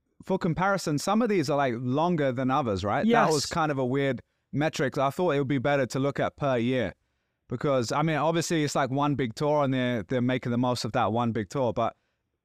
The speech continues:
Speaker 1: like, it looks like her one is way shorter so far, and she's already hitting this amount.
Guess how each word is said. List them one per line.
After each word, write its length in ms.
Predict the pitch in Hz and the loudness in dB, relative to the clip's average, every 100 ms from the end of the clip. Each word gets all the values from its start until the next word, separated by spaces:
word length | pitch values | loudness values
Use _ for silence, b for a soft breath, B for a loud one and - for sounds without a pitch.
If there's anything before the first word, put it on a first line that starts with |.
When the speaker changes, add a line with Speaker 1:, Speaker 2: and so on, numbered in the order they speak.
| _ - | _ -10
Speaker 1:
like, 200 | 147 147 | -2 0
it 100 | 143 | 2
looks 200 | 156 190 | 0 0
like 200 | 185 135 | 0 0
her 180 | 135 180 | 2 0
one 200 | 170 143 | 2 0
is 200 | 135 113 | 0 -2
way 280 | 117 151 147 | -2 0 0
shorter 380 | 117 175 156 101 | 0 0 0 0
so 220 | - 110 | 0 -2
far, 240 | 127 139 | 0 0
and 100 | 113 | 0
she's 200 | - 135 | -2 -2
already 300 | 139 160 127 | 0 0 0
hitting 260 | 120 135 110 | 0 0 -2
this 160 | 107 - | -2 0
amount. 320 | 107 98 | 2 0